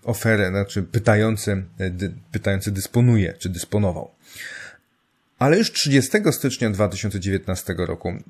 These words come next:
został ogłoszony powtórny przetarg. Przynajmniej tego dnia mogliśmy przeczytać, że taki przetarg został ogłoszony,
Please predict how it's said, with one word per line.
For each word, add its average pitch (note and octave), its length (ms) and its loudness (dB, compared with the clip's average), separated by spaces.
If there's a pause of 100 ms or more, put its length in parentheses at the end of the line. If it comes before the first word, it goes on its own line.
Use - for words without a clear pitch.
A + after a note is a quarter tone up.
(180)
został B2 340 -2
ogłoszony A#2+ 400 0
powtórny F#3 480 0
przetarg. - 400 -2
Przynajmniej F#2+ 280 -4
tego G#2 200 2
dnia F#2+ 200 0
mogliśmy F#2 440 -4
przeczytać, F#2 460 -4
że F2 120 -4
taki E2+ 260 -6
przetarg F2+ 340 -6
został G2+ 280 2
ogłoszony, E3 480 2